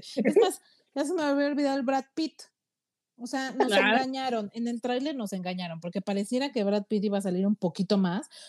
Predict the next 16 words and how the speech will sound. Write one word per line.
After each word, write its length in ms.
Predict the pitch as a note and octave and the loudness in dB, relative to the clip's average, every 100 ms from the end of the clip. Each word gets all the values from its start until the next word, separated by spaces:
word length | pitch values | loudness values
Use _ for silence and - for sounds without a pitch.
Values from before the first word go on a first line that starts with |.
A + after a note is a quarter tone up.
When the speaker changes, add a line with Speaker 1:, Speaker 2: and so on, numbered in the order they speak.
| - | -18
Speaker 1:
O 60 | - | 0
sea, 140 | B3+ | 2
yo 220 | B3 F4+ G#4+ A4 | 4 4 2 0
me 100 | C#4 | 0
imaginé 800 | B3+ A#3+ G#3 A#3 A3 A3+ A#3 C#4+ - _ _ _ _ _ _ | 0 0 -2 -2 0 2 0 -2 -10 _ _ _ _ _ _
que 120 | G#3 | 0
no 140 | G#3+ A3+ | 2 2
iba 160 | A#3 | 2
a 20 | A#3 | -2
estar 260 | - F#3 | -2 -2
en 160 | G3+ G#3+ | 0 0
todo. 260 | D#4+ D4 F3+ | 0 0 -2
Finalmente 520 | F#3+ G3 G3+ G3 A#3+ | -2 0 0 0 0
los 160 | F#3+ | -2
protagonistas 520 | - E3 D#3+ E3 E3 F3 | -2 -4 -4 -4 -4 -2
son 300 | E3 E3+ | 0 0